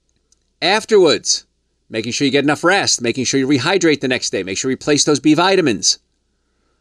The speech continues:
So if you're gonna play in the big leagues, and I talk about this when it comes to romance, when it comes to alcohol consumption, if it comes to anything, if you're gonna play in the big leagues, you gotta follow the rules.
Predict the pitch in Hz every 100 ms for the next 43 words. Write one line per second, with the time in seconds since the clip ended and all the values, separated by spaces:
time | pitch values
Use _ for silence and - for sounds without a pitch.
0 | _ _ _ _ _ _ _ _ - -
1 | 180 175 175 185 262 320 - 220 208 175
2 | 185 127 87 57 - - _ _ _ -
3 | 139 175 180 160 160 156 165 156 135 -
4 | 123 120 151 190 180 175 - 127 113 -
5 | 123 - 120 110 107 156 170 170 175 170
6 | 165 165 160 - 170 143 107 117 131 147
7 | 147 185 240 123 104 - - - - 131
8 | 165 247 - 233 196 220 220 147 139 123
9 | 139 127 165 160 135 165 120 - -